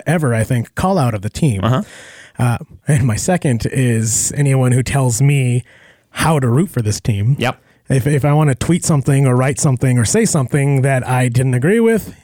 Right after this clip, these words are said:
Speaker 1: you don't, you don't tell me how to do
Speaker 2: Yeah,
Speaker 1: that.
Speaker 2: and I think that's what, that would bother me. That's what bothers me more so than, than the jersey shortage. The jersey shortage, while not ideal,
Speaker 1: And it, it wasn't
Speaker 2: it
Speaker 1: even the
Speaker 2: happens.
Speaker 1: team's fault, really.
Speaker 2: Sure.
Speaker 1: I mean, there's a lot of things that went into that, and I'm not mad at the team for it. I just, I wish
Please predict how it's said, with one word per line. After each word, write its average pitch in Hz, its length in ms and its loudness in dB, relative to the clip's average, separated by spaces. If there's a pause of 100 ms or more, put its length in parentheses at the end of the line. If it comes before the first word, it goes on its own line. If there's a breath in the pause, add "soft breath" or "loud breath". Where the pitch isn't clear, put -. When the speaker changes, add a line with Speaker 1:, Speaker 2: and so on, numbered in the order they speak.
(120)
Speaker 1:
you 156 340 4
don't, 139 200 2
you 143 60 4
don't 123 160 0
tell 123 140 0
me 101 140 0
how 95 60 -8
to - 80 -10 (140)
do 208 80 0
Speaker 2:
Yeah, 247 280 0
Speaker 1:
that. - 140 -4
Speaker 2:
and 226 120 0
I 240 80 0
think 349 180 -2
that's 240 240 -2
what, 190 200 -2
that 185 140 0
would 185 160 0
bother 147 320 -2
me. 135 220 0
That's 151 260 -2
what 156 140 -2
bothers 113 320 -2
me 110 140 2
more 107 280 2
so 101 280 0
than, 92 300 0
than 98 200 -2
the 98 140 -2
jersey 92 240 -4
shortage. 95 380 -4
The 135 80 -6
jersey 165 260 0
shortage, 127 480 -2 (120)
while 117 220 -2
not 117 200 0
ideal, 113 440 0
Speaker 1:
And 208 160 0
it, 233 60 0
it 214 40 0
wasn't 262 280 2
Speaker 2:
it - 20 0
Speaker 1:
even 262 80 0
the 247 80 2
Speaker 2:
happens. 226 140 -2 (200)
Speaker 1:
team's 170 40 4 (160)
fault, - 380 -4
really. - 260 -4
Speaker 2:
Sure. - 240 -2
Speaker 1:
I 185 40 2
mean, 175 140 2
there's 190 200 2
a 190 40 2
lot 185 240 2
of 170 80 -2
things 165 140 2
that 139 80 2
went 139 140 0
into 120 100 0
that, 127 180 0
and 156 100 2
I'm 196 120 2
not 233 160 2
mad 214 160 2
at 190 60 -2
the 180 60 -4
team 233 200 2
for 107 180 -2
it. 131 180 -2
I 127 120 0
just, 143 240 -2
I 127 100 2
wish 147 460 -2